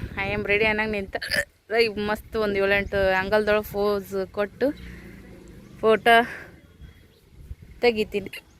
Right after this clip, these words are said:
ಮೊಬೈಲ್ದಾಗ. ನಡಿಯವ್ವ, ಯಾಕ ಬಿಕ್ಕಿಡಕತ್ ಯಾರ ನೆನ್ಸಕತ್ತಾರ. ಇದೆಲ್ಲ ಮನೆ ಮುಂದೆ ಈ ಥರ ತಾಟ್ ಪಟ್ಟದ ಅದ ನೋಡ್ರಿ.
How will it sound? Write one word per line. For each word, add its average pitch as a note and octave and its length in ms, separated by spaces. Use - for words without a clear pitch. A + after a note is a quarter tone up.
ಮೊಬೈಲ್ದಾಗ. G3+ 460
ನಡಿಯವ್ವ, G#3+ 280
ಯಾಕ G3+ 220
ಬಿಕ್ಕಿಡಕತ್ G3 680
ಯಾರ G3 240
ನೆನ್ಸಕತ್ತಾರ. F#3+ 580
ಇದೆಲ್ಲ A3+ 340
ಮನೆ A3 180
ಮುಂದೆ A3+ 280
ಈ - 20
ಥರ G3+ 220
ತಾಟ್ F#3+ 280
ಪಟ್ಟದ F3 320
ಅದ G3+ 140
ನೋಡ್ರಿ. - 540